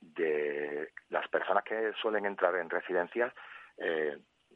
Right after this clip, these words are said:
debido a la longevidad que existe, y, eh, entran con diversas patologías, eh, con muchísimos medicamentos. Eso es otra forma también de, de, de, de, de, de descontrol que hay enorme en las residencias.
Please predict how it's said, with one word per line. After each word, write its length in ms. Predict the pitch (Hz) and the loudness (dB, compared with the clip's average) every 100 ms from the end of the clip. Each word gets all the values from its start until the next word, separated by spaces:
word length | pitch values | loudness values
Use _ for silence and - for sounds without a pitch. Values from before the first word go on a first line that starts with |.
| _ | _
debido 380 | - 69 73 | -6 -4 2
a 20 | 87 | 4
la 80 | |
longevidad 760 | 85 85 - 80 80 85 85 85 - _ - | 4 2 0 0 4 4 4 0 -6 _ 0
que 100 | 85 | 0
existe, 580 | - 98 - - 71 - _ - | 2 -4 -4 -4 -4 -6 _ -4
y, 580 | 92 82 80 76 71 69 64 - _ - - | 0 0 0 -2 -4 -6 -10 -16 _ -20 -8
eh, 280 | - 87 85 | -2 0 0
entran 480 | - 98 98 117 135 - _ - _ - - _ - | 0 -2 4 4 2 -6 _ -20 _ -20 -20 _ -6
con 120 | - | -2
diversas 340 | 87 90 104 131 | 4 4 4 2
patologías, 680 | 131 120 107 90 131 123 131 - _ - - - | 2 2 0 0 2 0 0 -10 _ -20 -20 -12
eh, 440 | - 95 90 87 - - _ _ | 2 6 6 6 0 -10 _ _
con 180 | - 85 | -2 0
muchísimos 460 | 87 - - 113 | 0 -2 0 0
medicamentos. 760 | 107 98 90 90 123 110 113 113 - - - _ | 2 4 4 0 -2 0 2 2 -4 -20 -20 _
Eso 220 | - - | -4 2
es 100 | 139 131 | 2 4
otra 240 | 117 110 120 - | 0 0 -2 2
forma 280 | 123 123 113 | 2 4 2
también 360 | 101 104 123 | 2 2 2
de, 220 | 110 107 | 8 8
de, 400 | 101 92 90 90 | 8 8 8 6
de, 280 | 90 87 85 | 4 2 2
de, 340 | 82 76 80 76 71 - | 0 -4 -2 -2 -6 -4
de, 120 | 85 - | -4 -2
de 100 | - | 0
descontrol 600 | 85 - 82 76 - 110 | 0 0 -6 -2 0 0
que 140 | - 101 | 4 6
hay 180 | 104 107 | 6 2
enorme 360 | 85 113 110 | -2 -4 -2
en 80 | 98 | 0
las 120 | 92 | 0
residencias. 600 | 90 - 90 127 - 71 | -2 -4 -4 -4 -4 -4